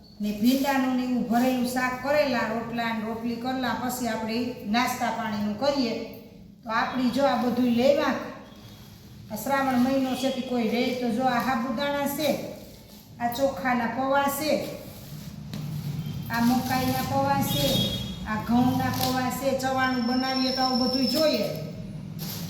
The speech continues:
તો આ છે સાબુદાણાના પૌવા, આ સેવ, આ ફરાળી ચેવડો, કારણ કે આ ફરાળનું છે બધું, આ બધું ફરાળી છે. તો આ છે પાપડ,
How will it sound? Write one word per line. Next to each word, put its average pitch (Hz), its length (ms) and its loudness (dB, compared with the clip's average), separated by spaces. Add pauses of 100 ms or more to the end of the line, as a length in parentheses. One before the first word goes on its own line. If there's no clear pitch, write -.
(200)
તો 220 60 -6
આ 220 220 0
છે 247 200 0
સાબુદાણાના 262 840 2
પૌવા, 185 260 -2 (1800)
આ 214 80 -4
સેવ, 262 400 0 (1600)
આ 214 40 -6
ફરાળી 254 500 0
ચેવડો, 233 680 0 (680)
કારણ 311 140 -4
કે 302 120 -2
આ 277 160 4 (120)
ફરાળનું 302 640 2
છે 240 60 -2
બધું, 233 380 0 (480)
આ - 20 -4
બધું 247 380 -2
ફરાળી 302 420 2
છે. 196 340 -6 (920)
તો 226 60 -4
આ 240 180 2
છે 285 200 2
પાપડ, 277 540 2